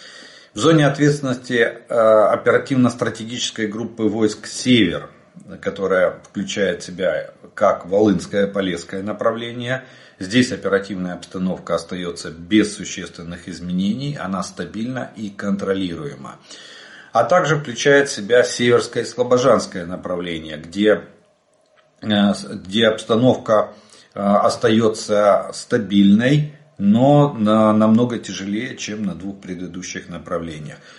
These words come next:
И это связано с тем, что тут враг сохраняет присутствие своих войск вдоль нашей государственной границы,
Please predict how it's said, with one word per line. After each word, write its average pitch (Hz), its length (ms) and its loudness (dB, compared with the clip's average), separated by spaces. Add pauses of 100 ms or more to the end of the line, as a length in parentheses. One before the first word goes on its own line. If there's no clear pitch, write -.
(180)
И 120 80 2
это 147 180 4
связано 117 480 2
с 98 80 -2
тем, 123 220 -4
что - 200 -8
тут 135 400 -2
враг 110 460 2
сохраняет 110 720 -2
присутствие 90 960 -6
своих 98 420 -8
войск 92 320 -8
вдоль 87 480 -6
нашей 90 380 -6
государственной 90 640 -6
границы, 95 720 -6